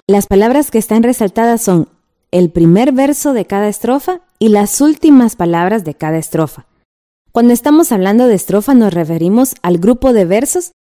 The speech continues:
que están separados por un espacio en blanco. Vamos a la estrofa dos.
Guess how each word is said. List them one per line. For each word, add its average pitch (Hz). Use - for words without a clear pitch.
que 226
están 294
separados 220
por 175
un 180
espacio 165
en 147
blanco. 127
Vamos 165
a 180
la 147
estrofa 135
dos. 180